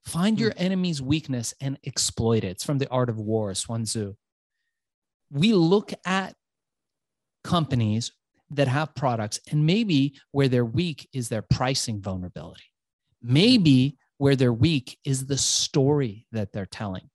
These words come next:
Speaker 1: Maybe where they're weak is their reviews, their social proof. Maybe it's a medical product and they don't have a medical authority.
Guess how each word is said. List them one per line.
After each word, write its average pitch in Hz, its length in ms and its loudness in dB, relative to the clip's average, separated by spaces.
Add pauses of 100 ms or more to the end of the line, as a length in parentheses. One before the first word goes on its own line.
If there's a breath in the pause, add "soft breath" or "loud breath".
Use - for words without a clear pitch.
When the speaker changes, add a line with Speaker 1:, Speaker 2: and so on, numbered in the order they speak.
(460)
Speaker 1:
Maybe 113 240 4
where 143 200 6
they're 156 120 4
weak 160 300 2
is 156 100 0
their 160 140 2
reviews, 151 540 2
their 104 120 -2
social 120 380 -6
proof. - 340 -6 (480)
Maybe 196 300 2
it's 214 140 0
a 214 40 4
medical 220 360 2
product 151 360 0
and 113 120 -4
they 123 120 -2
don't 147 200 -2
have 143 240 -4
a 135 40 -4
medical 131 500 -4
authority. 135 680 -2